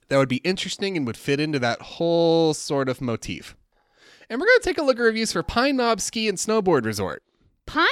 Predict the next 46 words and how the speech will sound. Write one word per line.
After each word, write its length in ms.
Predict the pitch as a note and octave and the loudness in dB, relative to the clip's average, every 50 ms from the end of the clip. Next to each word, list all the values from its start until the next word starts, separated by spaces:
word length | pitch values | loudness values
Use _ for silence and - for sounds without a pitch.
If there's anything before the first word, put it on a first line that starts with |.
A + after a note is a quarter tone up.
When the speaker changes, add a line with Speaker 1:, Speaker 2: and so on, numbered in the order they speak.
| F5 F5 | 0 0
Speaker 2:
Knob? 440 | A4 C#4 A3+ G3 F3+ F3 F3+ - - - _ _ _ - - - - _ | 0 0 2 2 2 0 -2 -4 -8 -14 _ _ _ -20 -20 -20 -20 _
Speaker 1:
Main 380 | - G3 A3 D4+ F#4+ G#4+ G#4+ G4 | -8 -4 0 2 4 4 4 2
thing 180 | - D4+ A3+ G3+ | 2 0 2 2
I 60 | F#3 | 2
like 220 | F#3 F3+ F3 - | 4 2 2 2
about 220 | F#3 E3 D#3 C#3 - | 2 0 0 -2 0
Pine 240 | - F#3 F3 E3+ E3 | -2 0 0 0 2
Knob 180 | D#3+ D#3 D3+ D3 | 2 0 0 -2
Ski 220 | - - - F3 | -4 -6 -2 -2
and 100 | E3 D#3 | -2 -2
Snowboard 440 | - - A#3+ D#4 G4+ C4 D#3+ C3+ A#2+ | -2 -2 -2 -2 2 4 4 2 2
Resort, 340 | A#2 A#2 - C#3+ G3 A3+ - _ | 0 0 2 2 2 2 0 _
it's 120 | _ - - | _ -16 -6
got 160 | - A4+ G#4+ D4 | -6 -4 -4 0
knob 320 | C#4 D#4+ E4+ E4 C4 D#3+ | 0 2 4 4 4 4
right 160 | C#3 D#3+ A3+ B3 | 4 4 4 4
in 60 | B3+ | 0
the 60 | A#3+ | 0
name. 340 | A#3 A#3 A#3+ A3 D3+ G2+ - _ _ - | 0 2 2 0 0 -2 -6 _ _ -4
Speaker 2:
Got 320 | - D#4+ F4+ G#4 F#4+ A#3+ A#3 | 2 4 4 4 4 2 -2
knob 500 | A3+ A#3 C4+ C#4 C#4 C4 A3 G#3 F#3 F#3+ | -4 -2 0 2 2 2 2 0 -2 -6
right 540 | G3+ A3+ A#3+ B3 D4 F#4+ G#4 A#4 A#4+ F4 A#3+ | -14 -12 -12 -4 0 2 4 4 4 2 2
in 120 | A#3 A#3+ A#3+ | 2 2 4
the 80 | A#3 | 4
name. 280 | A#3 A#3+ D4 F4+ A4 F#4 | 4 4 4 4 6 4
Speaker 1:
It's 60 | C#4+ | 4
got 180 | A#3+ G#4+ G4 C4 | 4 2 0 0
knob 340 | G#3 F#3 F#3+ G3 G3 F#3 A#3 E4+ | 0 0 2 4 4 4 4 2
Speaker 2:
And 120 | E4 D4+ | 2 2
I 20 | |
Speaker 1:
all 140 | - D#3+ D#3+ | 4 4 6
Speaker 2:
know 60 | D#3 - | 6 6
Speaker 1:
up 100 | E4+ F#4 | 6 6
in 100 | - E4+ | 6 4
Speaker 2:
what 120 | D4+ C#4 A#3+ | 2 2 2
Speaker 1:
it. 120 | A3 G#3 | 0 0
Speaker 2:
a 20 | |
knob 420 | A3+ A#3 A#3 B3 B3 A3+ G3+ F3+ F3 | 0 0 2 4 4 2 2 0 -4
is. 240 | D#3+ G2+ D2+ D#2+ - | -10 -12 -12 -8 -2
Speaker 1:
It's 160 | D#3+ G3 - - | -2 -2 -2 0
got 160 | F#4 G4+ E4 | -2 0 0
a 40 | G3+ | 2
lot 200 | F#3 F3 F3 D#3+ | 2 2 2 2
of 100 | D3+ E3+ | 0 -4
knob. 120 | E3+ C#3 - | -6 -8 -8
<laughs> 60 | - | -12